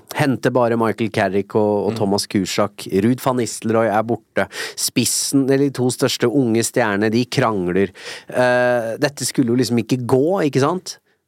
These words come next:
Speaker 1: Eh, men så er det, det er faktisk en av de sesongene jeg ser tilbake på med størst glede, da. For det var den derre, det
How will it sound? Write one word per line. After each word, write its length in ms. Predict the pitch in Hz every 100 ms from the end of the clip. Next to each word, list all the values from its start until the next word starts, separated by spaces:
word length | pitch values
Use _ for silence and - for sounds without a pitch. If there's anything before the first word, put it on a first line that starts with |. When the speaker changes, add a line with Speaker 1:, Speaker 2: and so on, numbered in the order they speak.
| _ 127
Speaker 1:
Eh, 400 | 123 120 117 110
men 160 | 139
så 120 | 131 175 143
er 40 | 190
det, 100 | 147
det 80 |
er 120 | 139 -
faktisk 360 | 190 - 170 196
en 140 | 143 151
av 80 | 147
de 80 |
sesongene 520 | 131 147 - 117 110 131
jeg 160 | 127 120
ser 380 | - 123 113 104
tilbake 520 | 123 110 95 - 107
på 120 | 107
med 120 | 110
størst 420 | - - 110 - -
glede, 440 | 123 120 85 80
da. 120 | 127 135 - - - _
For 100 | 135
det 80 | 139
var 180 | 127 131
den 80 | 127
derre, 400 | 113 123 127 - _ _ _ _ _ _ _ _ _ - -
det 140 | -